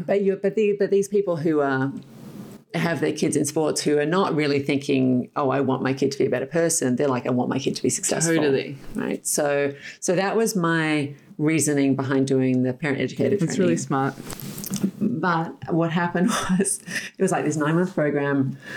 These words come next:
Speaker 1: and in the, at the end, they had a prac-, like, a practicum where you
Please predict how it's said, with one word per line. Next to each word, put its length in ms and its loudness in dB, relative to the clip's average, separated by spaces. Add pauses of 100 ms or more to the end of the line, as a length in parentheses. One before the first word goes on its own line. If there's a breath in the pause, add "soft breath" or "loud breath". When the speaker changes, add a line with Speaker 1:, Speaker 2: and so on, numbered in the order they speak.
(280 loud breath)
Speaker 1:
and 200 0
in 160 2
the, 80 4
at 400 0
the 180 -2
end, 760 0
they 180 0
had 180 0
a 60 0
prac-, 360 -4 (220)
like, 300 0
a 60 -2
practicum 520 0
where 220 2
you 460 2